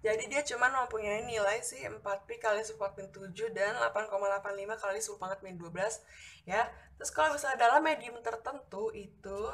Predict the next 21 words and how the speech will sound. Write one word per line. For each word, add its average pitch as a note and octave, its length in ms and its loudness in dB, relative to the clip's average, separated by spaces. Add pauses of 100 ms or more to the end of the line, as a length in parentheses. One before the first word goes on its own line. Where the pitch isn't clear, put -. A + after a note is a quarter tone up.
M G3 300 -2
R G3 280 -4
sama F#3+ 400 -6
si, F#3 320 -10 (1120)
eh, F#3+ 440 6 (360)
E G3+ 80 0 (180)
R-nya G3+ 220 2 (100)
ini A3+ 280 0
udah A3 260 4
diketahui G#3+ 800 2
sama F#3+ 240 0
soalnya F#3+ 640 -4
ya, A3 320 4
jangan F#3 400 -8
khawatir. G3 640 -2
Jadi G3 240 -6 (600)
pasti A3 420 2
ada G3+ 320 4
karakteristik G#3 840 0
dari F#3+ 300 2
medium G3 420 -4